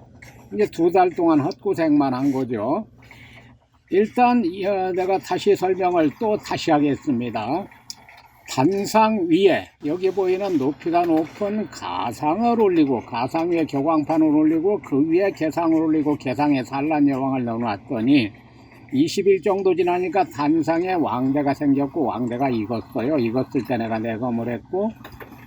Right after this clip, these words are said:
그때 이제 일단 왕대가 익었으니까 이거를 여왕을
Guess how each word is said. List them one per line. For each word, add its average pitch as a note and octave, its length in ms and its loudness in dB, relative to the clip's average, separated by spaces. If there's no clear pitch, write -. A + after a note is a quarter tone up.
그때 A#3+ 500 2
이제 F3+ 640 0
일단 A#3 260 0
왕대가 G3 420 4
익었으니까 C#3+ 1120 0
이거를 F#3+ 580 2
여왕을 D#3 600 0